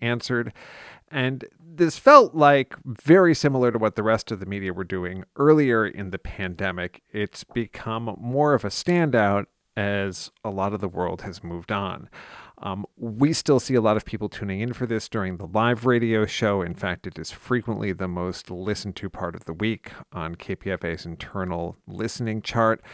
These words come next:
So we thought we would make it available as its own podcast for those of you who no longer make a date with your radio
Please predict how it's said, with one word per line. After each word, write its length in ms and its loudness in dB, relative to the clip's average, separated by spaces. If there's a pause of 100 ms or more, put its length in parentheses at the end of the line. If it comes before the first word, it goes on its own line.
(340)
So 160 0
we 100 2
thought 160 4
we 80 4
would 100 2
make 200 0
it 60 2
available 680 0
as 180 -6
its 160 -10
own 160 -6
podcast 680 -4
for 120 -8
those 220 -2
of 100 -10
you 180 -4
who 360 -8
no 220 0
longer 280 4
make 200 -2
a 40 0
date 400 -2
with 220 -6
your 100 -4
radio 540 -2